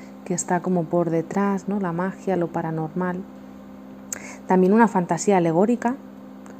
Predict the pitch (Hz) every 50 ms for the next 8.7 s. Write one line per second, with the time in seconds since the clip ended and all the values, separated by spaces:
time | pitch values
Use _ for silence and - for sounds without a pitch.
0 | - - - - - - 185 175 170 165 156 - 165 175 165 - - 170 160 -
1 | 202 214 - - 233 269 269 - 170 - - 170 165 170 165 - 180 175 - -
2 | 190 185 185 185 180 - - - 190 196 190 190 196 185 202 220 226 - 190 170
3 | 165 165 - 175 175 165 180 180 180 175 170 165 165 165 - - - - - -
4 | - - - - - - - 180 170 - - 175 170 175 180 190 185 180 180 175
5 | - - - 170 170 165 165 165 - - - - 58 - - - - - - -
6 | - - - - - - - - 60 58 - - - - - - - - - -
7 | - - - 180 165 170 - 190 175 180 196 185 185 - - - 190 190 185 180
8 | 175 170 - - - 175 165 160 160 160 156 160 - -